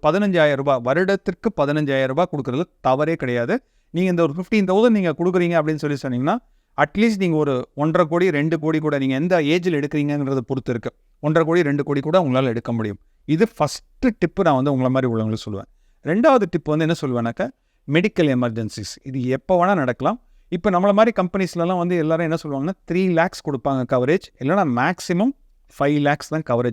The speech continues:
கொடுப்பாங்க. ஒரு சமயம் உங்களுக்கு இந்த த்ரீ லேக்ஸ் and ஃபைவ் லேக்ஸ் பிடிக்கல, உங்களுடைய பேரண்ட்ஸ்க்கோ இல்ல உங்களுடைய ஃபேமிலி ட்ரீக்கோ ஏதாவது ஒரு பெரிய செலவு வந்திருந்ததுன்னா, தயவு செஞ்சு நான் என்ன சொல்லுவேன்னா, ஒரு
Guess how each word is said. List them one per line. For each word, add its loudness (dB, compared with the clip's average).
கொடுப்பாங்க. -6
ஒரு 2
சமயம் 2
உங்களுக்கு 2
இந்த 0
த்ரீ 4
லேக்ஸ் 4
and -2
ஃபைவ் 0
லேக்ஸ் 2
பிடிக்கல, -2
உங்களுடைய 0
பேரண்ட்ஸ்க்கோ 0
இல்ல 0
உங்களுடைய -2
ஃபேமிலி 2
ட்ரீக்கோ -2
ஏதாவது 4
ஒரு 0
பெரிய 0
செலவு 2
வந்திருந்ததுன்னா, -2
தயவு 2
செஞ்சு -4
நான் 0
என்ன -2
சொல்லுவேன்னா, -2
ஒரு -2